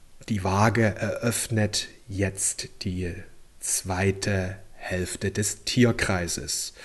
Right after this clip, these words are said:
Ganz spannend, ganz, ganz spannend ist folgender Aspekt. Wir haben nämlich in dieser Woche eine zunehmende Opposition zum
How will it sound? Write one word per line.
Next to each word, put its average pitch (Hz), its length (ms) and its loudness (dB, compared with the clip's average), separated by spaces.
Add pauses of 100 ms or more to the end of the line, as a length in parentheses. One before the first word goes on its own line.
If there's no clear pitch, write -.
(420)
Ganz 240 420 4
spannend, 139 760 2 (1200)
ganz, 143 380 4
ganz 92 300 0
spannend 104 640 -2
ist - 480 4 (200)
folgender 113 640 2
Aspekt. - 560 -2 (360)
Wir 95 180 0
haben 127 380 2
nämlich 127 640 4
in 104 160 0
dieser 110 340 2
Woche 117 380 0 (580)
eine 101 720 2
zunehmende 120 1300 2
Opposition 107 1160 2
zum 101 440 0